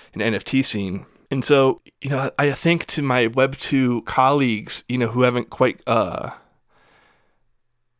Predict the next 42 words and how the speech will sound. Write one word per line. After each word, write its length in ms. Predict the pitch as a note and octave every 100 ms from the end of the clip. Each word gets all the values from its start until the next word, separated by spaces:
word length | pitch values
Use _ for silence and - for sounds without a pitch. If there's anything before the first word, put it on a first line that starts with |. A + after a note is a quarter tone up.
| _ -
come 220 | - C3+
over 180 | B2+ B2+
to 120 | C3+
the 80 | A#2+
Web 220 | A#2+ A#2+
three 120 | B2
music 360 | A2+ A#2 C3 -
scene, 240 | - A#2
and 180 | A2 G#2+
it's 160 | G#2 -
like, 380 | A#2+ A2 - _ _ _ - _ -
I 60 |
think 240 | - D#3+ D3+
there's 180 | C3+
this 220 | B2+ A2 G#2
lack 400 | G#2 B2+ D#3+ A#2
of 280 | F#2 - - -
content 640 | B2 E3 E3+ F2 D2+ - - _
being 240 | C3 A#2+ A2+
produced 500 | G#2+ G#2 C3 E3+ B2
in 100 | A2
Web 220 | G#2+ -
three 140 | A2+
music. 360 | G#2+ A#2 A#2 G2+
I 40 |
mean, 220 | A2+ A2+ A#2
not 160 | C#3
even 160 | D#3 C3
just 200 | C3 -
music 260 | B2+ C#3
N 100 | C#3
F 120 | A#2+ -
Ts, 320 | D3+ C#3+ A2+
but 100 | A#2
just 180 | A2+ -
content 380 | - C3 C3+
about 320 | A#2 A#2 A#2+ C3+
music 380 | B2 A2 -
N 80 | G2
F 100 | F#2
Ts, 300 | - F2 F2+
right? 240 | F#2+ G#2